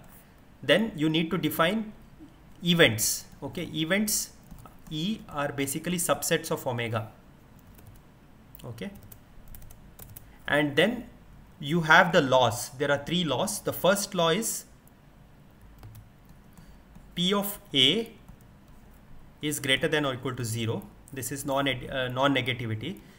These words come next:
The second law is P of omega is equal to one. And the third law is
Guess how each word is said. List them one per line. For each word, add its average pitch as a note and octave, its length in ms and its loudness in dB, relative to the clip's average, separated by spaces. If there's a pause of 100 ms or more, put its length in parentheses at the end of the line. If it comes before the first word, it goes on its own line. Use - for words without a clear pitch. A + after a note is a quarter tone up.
(160)
The D3 60 -4
second F#3+ 420 2
law E3+ 180 6
is G#3+ 240 -2
P F3 260 -2
of F3+ 320 -2 (420)
omega E3+ 440 4
is D#3 200 2
equal D3 240 -2
to C3 100 -8
one. A#2 440 -2 (600)
And C3+ 180 -4
the C#3 60 -2
third G#3 480 4
law D3+ 420 2 (380)
is G#3 420 -2